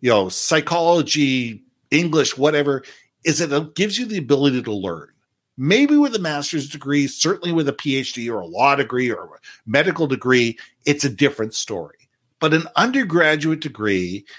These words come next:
is a piece of paper what high school was in, in, when I graduated. You know, it's a rite of passage.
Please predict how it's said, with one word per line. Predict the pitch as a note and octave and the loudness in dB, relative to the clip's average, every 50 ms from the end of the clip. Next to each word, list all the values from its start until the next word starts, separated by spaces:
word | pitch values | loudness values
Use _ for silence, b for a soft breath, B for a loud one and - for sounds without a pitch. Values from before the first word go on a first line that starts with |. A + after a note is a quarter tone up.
| B B B | B B B
is | B2+ A2 A#2+ | -4 -2 -2
a | A#2+ | -2
piece | - - - F3 F3+ - | -2 -2 -4 -2 -2 0
of | F#3 D3+ | -2 -2
paper | - D3+ D3 C#3+ D3+ D#3 | 0 2 2 2 2 0
what | B2+ A2+ A2 - | 0 0 -2 0
high | - B2+ C3 C3 | 2 2 2 2
school | - - - B2 A2+ A2 G#2 | 0 -2 -2 -2 -2 -2 -2
was | F2+ F2+ F#2 F#2 F#2 - | -4 -4 -6 -4 -6 -6
in, | G#2+ G2+ G#2 _ - | -8 -8 -10 _ -4
in, | A#2 A2+ D3 - _ _ _ - | -4 -4 -4 -6 _ _ _ -10
when | B2 A#2+ B2 A#2+ A#2+ | -8 -2 0 2 2
I | A2 G#2 | 2 0
graduated. | F#2 G2 F#2 D2+ D2 - - - - - - _ _ _ _ _ _ _ _ _ _ _ _ _ _ _ _ - | -2 -4 -6 -8 -8 -12 -16 -18 -18 -20 -20 _ _ _ _ _ _ _ _ _ _ _ _ _ _ _ _ -2
You | A#2+ A#2 | 0 2
know, | A2+ A2 A2+ A2+ - B B B | 4 4 2 0 -2 B B B
it's | - C#3 - - | -2 -2 0 2
a | C#3 | 0
rite | A#2+ B2+ C#3+ C#3+ C#3 C3+ | 2 4 2 4 2 0
of | C#3 | -2
passage. | - A2 - - - - - - F2+ _ - - - - _ | -4 -8 -10 -8 -12 -12 -12 -12 -14 _ -14 -14 -14 -14 _